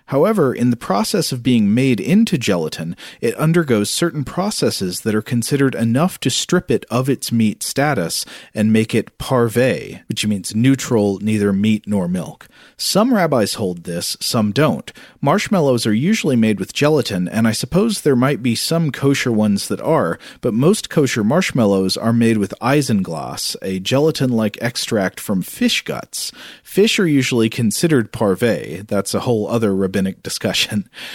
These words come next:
So anything derived from them shares that quality. There are some other factors that play into gelatin's kosher or not status, but Devar Hadash is the one that's most relevant here.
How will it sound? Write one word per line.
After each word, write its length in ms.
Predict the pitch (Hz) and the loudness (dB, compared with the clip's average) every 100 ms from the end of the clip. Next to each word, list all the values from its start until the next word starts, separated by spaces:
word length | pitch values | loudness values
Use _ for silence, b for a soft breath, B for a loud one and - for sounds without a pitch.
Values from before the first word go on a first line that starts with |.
| B | B
So 340 | - - 127 123 | -4 2 2 2
anything 440 | 143 220 214 196 | 2 2 4 0
derived 420 | 139 120 120 120 - | 2 2 2 0 0
from 220 | 127 107 | 0 2
them 240 | 95 92 | 0 -2
shares 460 | 98 - 123 123 - | -2 0 2 2 0
that 260 | 98 - | -2 -2
quality. 580 | - 139 139 120 - - B B B B | -2 0 0 0 -4 -16 B B B B
There 120 | 139 | 0
are 40 | 135 | 0
some 280 | - 233 254 | 2 2 2
other 280 | 143 175 | 0 0
factors 460 | - 107 92 104 90 | 0 -2 -2 -6 -6
that 160 | 110 - | -8 -6
play 240 | 131 131 | -2 2
into 200 | 120 107 | 2 0
gelatin's 540 | - 104 101 113 101 | 0 0 0 -2 -4
kosher 480 | - 151 147 - 113 | 0 0 2 2 0
or 80 | 104 | 0
not 280 | 101 104 - | 0 0 -4
status, 500 | - 170 160 98 - | -2 2 2 2 0
but 200 | 120 98 | -4 -4
Devar 380 | 107 131 156 151 | -2 2 2 0
Hadash 580 | 147 120 113 92 - - | 0 0 0 0 -2 -2
is 420 | 117 104 104 - | 0 0 0 -2
the 100 | 107 | -2
one 540 | 104 170 131 101 104 | 0 2 4 4 2
that's 360 | 104 101 - - | 2 0 -2 -2
most 360 | 110 113 - | 0 0 0
relevant 400 | 117 98 95 87 | 0 0 -2 -6
here. 380 | - 92 - 92 | -6 -6 -6 -12